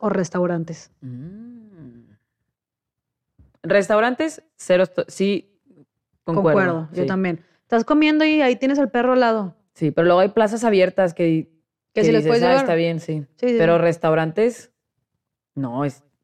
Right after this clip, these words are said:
Speaker 2: y a lo mejor es porque no estamos acostumbradas a tener una mascota en la, en la casa cerca de nosotros. Pero hay gente que está muy acostumbrada.
Speaker 1: Sí, y lo que estén ladrando.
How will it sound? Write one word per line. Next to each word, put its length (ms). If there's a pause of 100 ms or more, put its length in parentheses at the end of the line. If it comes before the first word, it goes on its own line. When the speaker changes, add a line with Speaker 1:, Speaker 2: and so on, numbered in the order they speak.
(180)
Speaker 2:
y 140
a 60
lo 80
mejor 180
es 60
porque 180
no 80
estamos 280
acostumbradas 580
a 60
tener 220
una 140
mascota 420
en 100
la, 220
en 160
la 80
casa 320
cerca 260
de 60
nosotros. 480 (340)
Pero 140
hay 60
gente 180
que 40
está 140
muy 160
acostumbrada. 840
Speaker 1:
Sí, 100
y 40
lo 140
que 80
estén 180
ladrando. 600